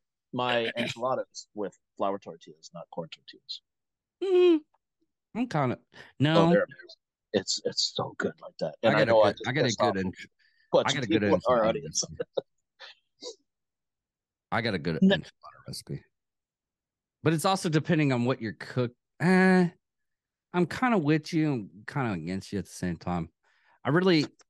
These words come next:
Speaker 2: 'cause
Speaker 1: I'm
Speaker 2: I
Speaker 1: just
Speaker 2: kinda
Speaker 1: not
Speaker 2: like
Speaker 1: that big
Speaker 2: the
Speaker 1: on corn tortillas. I've started
Speaker 2: I'm not
Speaker 1: to
Speaker 2: big
Speaker 1: warm
Speaker 2: on
Speaker 1: up
Speaker 2: corn
Speaker 1: to it a little
Speaker 2: tortillas either.
Speaker 1: But there's certain, like, like, uh,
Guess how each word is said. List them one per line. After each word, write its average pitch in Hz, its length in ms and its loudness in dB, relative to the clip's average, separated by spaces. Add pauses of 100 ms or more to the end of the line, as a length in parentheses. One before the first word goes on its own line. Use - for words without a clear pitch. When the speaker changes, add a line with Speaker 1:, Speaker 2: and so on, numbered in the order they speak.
(160)
Speaker 2:
'cause 277 120 8
Speaker 1:
I'm - 20 6
Speaker 2:
I 359 40 6
Speaker 1:
just 359 140 2
Speaker 2:
kinda 392 100 4
Speaker 1:
not - 60 4
Speaker 2:
like 285 160 8
Speaker 1:
that 247 120 -10
big 262 220 6
Speaker 2:
the 214 80 4
Speaker 1:
on 165 100 0
corn 190 260 0
tortillas. 151 520 0
I've 220 220 4
started 262 460 2
Speaker 2:
I'm - 20 -2
not 233 140 0
Speaker 1:
to 220 40 -2
Speaker 2:
big 185 180 2
Speaker 1:
warm - 0 -
Speaker 2:
on 156 120 2
Speaker 1:
up 185 80 -2
Speaker 2:
corn 147 120 2
Speaker 1:
to - 60 0
it 147 140 -2
a 147 60 -2
little 139 40 -2
Speaker 2:
tortillas 110 260 0
either. 104 240 -4 (1300)
Speaker 1:
But 214 180 2
there's 269 240 0
certain, 220 480 0 (140)
like, 139 320 0 (1700)
like, 143 320 -2
uh, 123 180 4